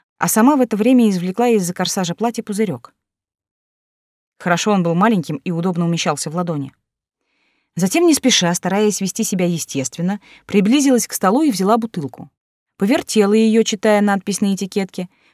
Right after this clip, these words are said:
поставила на место и также неспешно подошла к месту, где сидел адмирал.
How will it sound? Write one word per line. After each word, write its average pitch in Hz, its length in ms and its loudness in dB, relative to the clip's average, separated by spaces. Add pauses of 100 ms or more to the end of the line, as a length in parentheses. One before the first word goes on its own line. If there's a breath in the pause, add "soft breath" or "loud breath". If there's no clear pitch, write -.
поставила 285 420 2
на 226 140 4
место 277 260 2
и 233 60 0
также 208 260 2
неспешно 247 420 -4
подошла 196 380 -2
к - 80 -14
месту, 240 280 0
где 196 120 -4
сидел 208 300 -2
адмирал. 202 420 -4